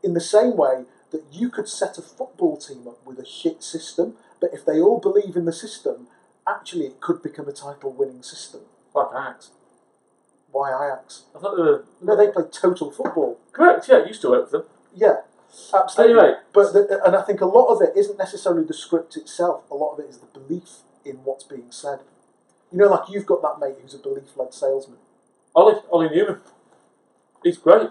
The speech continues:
Speaker 2: really good salesman as well. So, um, and th-, then I went on a little bit, and he, and he talks about, uh, the process of closing.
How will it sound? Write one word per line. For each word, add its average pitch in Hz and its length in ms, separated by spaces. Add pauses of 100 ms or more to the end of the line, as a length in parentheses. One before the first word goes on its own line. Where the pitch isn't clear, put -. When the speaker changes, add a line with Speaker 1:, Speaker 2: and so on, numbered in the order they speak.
Speaker 2:
really 180 260
good 143 140
salesman 175 360
as 131 100
well. - 300 (320)
So, 214 340
um, 196 320 (100)
and 214 120
th-, 254 160
then 285 100
I 285 80
went 269 140
on - 120
a 220 40
little 196 280
bit, 185 280
and 165 100
he, 165 160
and 165 80
he 160 100
talks - 460
about, 156 720 (560)
uh, 127 540 (1300)
the 151 140
process 185 520
of - 160
closing. 151 680